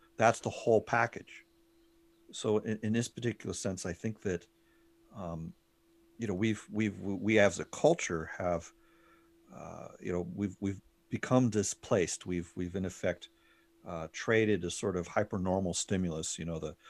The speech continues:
the, the feed of, of news articles that just scrolls past and,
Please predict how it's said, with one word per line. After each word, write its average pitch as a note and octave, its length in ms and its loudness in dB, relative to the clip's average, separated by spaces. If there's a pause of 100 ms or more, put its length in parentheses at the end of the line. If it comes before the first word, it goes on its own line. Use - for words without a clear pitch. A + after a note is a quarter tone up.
(260)
the, F2 120 -14 (100)
the E2+ 80 -10
feed G#2+ 500 4
of, F2 400 4
of F2 200 -2
news G#2 380 6
articles F2+ 540 4
that E2+ 120 -14
just - 200 0
scrolls G2 420 6
past F2+ 560 0
and, D#2+ 120 -6